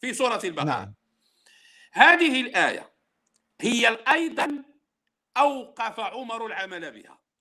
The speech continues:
Speaker 1: في نفس التوقيت الذي أوقف فيه العمل بمتعة النساء، وذلك أنه قال في خطبته التي تضمنت قرار منع متعة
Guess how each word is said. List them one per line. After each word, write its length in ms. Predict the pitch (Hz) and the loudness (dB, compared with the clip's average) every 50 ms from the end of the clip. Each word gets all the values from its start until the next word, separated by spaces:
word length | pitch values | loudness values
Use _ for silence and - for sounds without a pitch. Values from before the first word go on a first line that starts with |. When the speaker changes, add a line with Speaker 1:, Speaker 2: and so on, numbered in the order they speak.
| _ _ _ | _ _ _
Speaker 1:
في 260 | - 254 247 240 240 | -14 -12 -12 -10 -10
نفس 440 | 247 285 330 339 330 - - - - | -10 -8 -10 -10 -10 -12 -18 -16 -14
التوقيت 840 | 240 226 220 226 226 - - 226 214 220 220 - 285 320 330 320 269 | -12 -10 -10 -10 -10 -8 -6 -4 -4 -4 -6 -8 -8 -8 -8 -8 -10
الذي 420 | 240 226 220 220 208 208 208 214 | -10 -8 -6 -6 -6 -8 -10 -8
أوقف 500 | - 254 262 254 254 - 214 190 180 185 | -6 -4 -4 -4 -4 -2 -4 -4 -4 -4
فيه 680 | 175 170 - 208 226 254 262 240 247 254 269 277 - _ _ _ _ _ _ - | -8 -8 -8 -12 -14 -12 -10 -10 -8 -10 -10 -12 -14 _ _ _ _ _ _ -2
العمل 580 | 190 185 170 147 196 233 233 220 220 240 240 226 | 0 0 0 -2 -2 -4 -4 -4 -6 -6 -6 -8
بمتعة 460 | 226 220 214 196 196 185 - 165 - - | -8 -10 -12 -12 -12 -10 -12 -12 -10 -10
النساء، 600 | 151 131 127 123 127 - 143 113 - - - _ _ _ _ _ _ _ _ _ _ _ _ - | -12 -12 -12 -10 -6 -4 -4 -4 -6 -8 -16 _ _ _ _ _ _ _ _ _ _ _ _ -6
وذلك 640 | 135 160 170 170 196 233 262 269 254 247 226 - 220 | -2 -2 0 0 2 4 4 4 2 -2 -6 -8 -8
أنه 560 | 202 208 233 226 226 220 208 180 180 185 180 | -8 -6 -8 -10 -8 -8 -8 -4 -4 -4 -4
قال 440 | 180 - 233 240 240 233 220 214 214 | -4 -4 -2 -2 -2 -2 -4 -6 -10
في 300 | 208 202 202 208 208 202 _ _ _ _ _ _ _ _ _ _ _ _ - 196 180 | -12 -16 -18 -20 _ _ _ _ _ _ _ _ _ _ _ _ _ _ -18 -16 -14
خطبته 920 | - 156 185 175 165 170 196 240 240 240 240 220 175 143 165 156 143 - - 196 | -12 -12 -12 -14 -12 -8 -4 -4 -4 -4 -8 -12 -10 -8 -8 -8 -8 -8 -6 -6
التي 520 | 220 220 208 196 214 220 214 - 190 165 | -6 -6 -6 -6 -6 -6 -6 -8 -14 -14
تضمنت 680 | - 185 180 180 190 208 208 208 202 196 190 180 185 - | -10 -8 -8 -6 -8 -8 -8 -6 -8 -6 -6 -8 -12 -10
قرار 640 | - 185 180 185 214 226 226 214 196 170 131 - - _ _ _ _ _ _ _ - | -6 -4 -2 -2 0 0 -2 0 0 -2 -2 -4 -8 _ _ _ _ _ _ _ -16
منع 320 | 131 151 226 269 262 214 214 | -10 -6 -6 -6 -6 -6 -10
متعة 500 | 214 208 214 214 214 - - 196 185 | -10 -10 -10 -12 -10 -6 -6 -6 -6